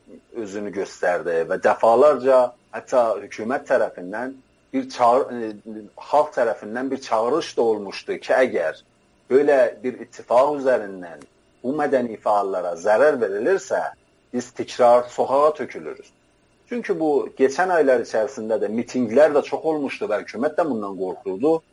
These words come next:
Bu himayətlər həm mədəni fəalları ki, azlıq aks-, aksiyasına girdilər, həm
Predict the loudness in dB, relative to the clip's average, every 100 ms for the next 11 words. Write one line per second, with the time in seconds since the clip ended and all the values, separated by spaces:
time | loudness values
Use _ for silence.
0 | _ _ _ 2 4 6 4 6 4 2
1 | -2 -2 -2 -4 -4 -6 -10 -6 0 2
2 | 2 0 2 4 4 4 2 0 0 0
3 | -4 -8 -4 0 0 -2 -10 -6 -6 -4
4 | -4 -4 -6 -12 -10 -10 -4 -2 -2 0
5 | 0 0